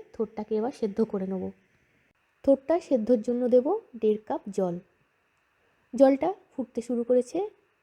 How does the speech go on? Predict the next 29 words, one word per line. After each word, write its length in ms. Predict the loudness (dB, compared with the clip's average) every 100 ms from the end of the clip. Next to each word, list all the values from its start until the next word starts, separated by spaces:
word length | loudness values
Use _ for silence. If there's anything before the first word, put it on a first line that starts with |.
| _
ধুয়ে 240 | -2 2 4
রাখা 220 | 2 -4
কুচানো 400 | -6 -6 -4 -4
থোড়টা 360 | -4 -6 -8 -8
দিয়ে 200 | -2 0
দেবো। 200 | 0 -2 -6 _ _ _ _ _ _ _ _ _ _ _ _ _ -2
প্লেন 180 | 2 4 4
জলেই 300 | 4 4 0
থোড়টাকে 400 | 0 -4 -2 -8 -4
সেদ্ধ 200 | -2 -2 -4
করছি। 400 | -4 -8 _ -16 -16 _ _ _ _ _ _ _ _ _ 4
থোড়ের 240 | 4 4
কুচিটাকে 460 | 0 -4 -2 0 -2
ভালো 300 | -4 0 2 2
করে 240 | 2 0 2
জলের 320 | 2 2 0
মধ্যে 240 | -2 -2 0
ডুবিয়ে 320 | 0 2 -2
দেবো, 180 | -2 -4 -8 _ _ _
যাতে 240 | -6 -4 -4 -4
ঠিকমতো 440 | -8 -4 -6 -4 -6 -6
থোড়টা 300 | -6 -6 -6 -6
সেদ্ধ 280 | -6 -2 -2
হয়। 240 | -4 -8 _ _ _ _ _ _ _
গ্যাসের 320 | 0 2 2 0
ফ্লেমটাকে 500 | 0 0 -2 -4 -4 -2
মিডিয়ামে 420 | 0 4 4 2
করে 180 | 0 2
দেবো। 200 | 2 0